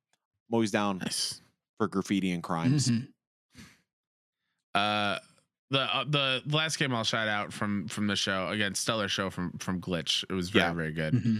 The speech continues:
Speaker 1: Fantastic.
Speaker 2: Uh, Angeline Era, this P S one style
Speaker 1: Mm.
Speaker 3: Mm-hmm.
Speaker 2: action game.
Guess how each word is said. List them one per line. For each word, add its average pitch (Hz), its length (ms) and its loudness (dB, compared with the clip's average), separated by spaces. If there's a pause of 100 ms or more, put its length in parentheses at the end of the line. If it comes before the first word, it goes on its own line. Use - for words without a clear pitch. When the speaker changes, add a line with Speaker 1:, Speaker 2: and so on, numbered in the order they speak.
(120)
Speaker 1:
Fantastic. 85 420 -4
Speaker 2:
Uh, 92 400 0 (200)
Angeline 185 520 2
Era, 113 420 0 (880)
this 107 220 0
P - 260 0
S 180 160 0
one 156 180 0
style 117 760 0 (240)
Speaker 1:
Mm. 127 360 0 (220)
Speaker 3:
Mm-hmm. 123 220 6
Speaker 2:
action 117 380 4
game. 92 420 2